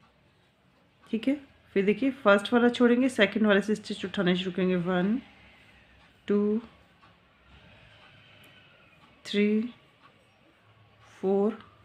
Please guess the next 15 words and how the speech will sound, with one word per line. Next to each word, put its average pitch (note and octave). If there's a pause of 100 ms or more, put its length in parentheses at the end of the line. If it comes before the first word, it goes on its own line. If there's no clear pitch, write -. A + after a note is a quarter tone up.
(1160)
और D#3+
जो E3+
फ़ाइव B3
वाला G3+
है A3
वो G#3
देखिए F3
यहाँ E3+
से G#3
उठाएंगे, G#3
ये G3
स्टिच -
से, -
यहाँ D3
से। -